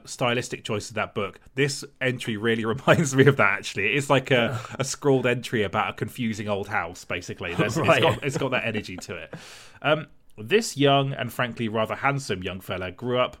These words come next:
Speaker 1: moved on to consoles, and eventually became a sorry excuse for an adult and went to uni. Fast forward twenty years. It's a cold and drizzly Thursday evening, winter twenty twenty. The world was gripped in the icy claws of a pandemic,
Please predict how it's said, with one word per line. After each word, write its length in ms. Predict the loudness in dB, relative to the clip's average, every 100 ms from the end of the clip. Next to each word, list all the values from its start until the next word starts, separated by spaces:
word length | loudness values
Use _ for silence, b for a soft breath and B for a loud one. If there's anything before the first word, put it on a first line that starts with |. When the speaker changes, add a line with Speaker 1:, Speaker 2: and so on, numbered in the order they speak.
| b -2
Speaker 1:
moved 200 | 0 2
on 120 | -2
to 100 | -2
consoles, 500 | -6 -6 -6 -6 -6
and 60 | -6
eventually 340 | -4 -6 -6
became 260 | -6 -4 -4
a 40 |
sorry 320 | -4 -2 -2
excuse 320 | -4 -6 -6 -6
for 80 | -6
an 40 |
adult 280 | -6 -6 -8
and 80 | -8
went 160 | -10 -10
to 100 | -8
uni. 380 | -6 -6 -8 -12 b b
Fast 320 | 0 2 2
forward 180 | 2 0
twenty 320 | 0 -2 -2
years. 420 | 0 0 0 -6 -14 b -14
It's 140 | -10
a 40 | -6
cold 260 | -4 -4
and 120 | -4
drizzly 340 | -4 -4 -4 -6
Thursday 380 | -2 -2 -2 -2
evening, 420 | -2 -4 -8 -10 b
winter 300 | -4 -2 -2
twenty 340 | -6 -4 -4 -4
twenty. 480 | -4 -6 -6 -10 -12 B B -6
The 80 |
world 260 | 0 0 2
was 160 | 0 0
gripped 300 | -2 -2 -4
in 40 |
the 120 | -6
icy 320 | -4 -4 -4
claws 360 | -6 -2 -2 -2
of 60 | -4
a 60 |
pandemic, 640 | -4 -4 -2 -2 -2 -6